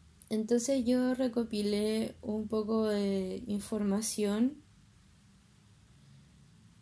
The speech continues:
que va a ser útil. <clears throat> El primer video, o sea, el primer audio que les voy a mostrar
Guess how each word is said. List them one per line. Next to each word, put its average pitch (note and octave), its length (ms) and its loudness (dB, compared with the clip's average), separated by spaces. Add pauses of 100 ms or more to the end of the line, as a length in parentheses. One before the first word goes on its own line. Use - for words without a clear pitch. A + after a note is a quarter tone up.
que A3 1080 2
va A3 80 0
a A#3+ 60 2
ser A#3+ 240 4
útil. G#3+ 340 -2 (340)
<clears throat> C4 460 4
El A3 120 0
primer A#3 360 4
video, C#4+ 480 0
o A#3 40 0
sea, A3+ 140 -4
el F#3+ 60 -4
primer G#3 260 -2
audio B3 260 4
que B3 80 0
les A#3+ 140 0
voy A#3 240 2
a A#3+ 60 2
mostrar A3+ 500 -2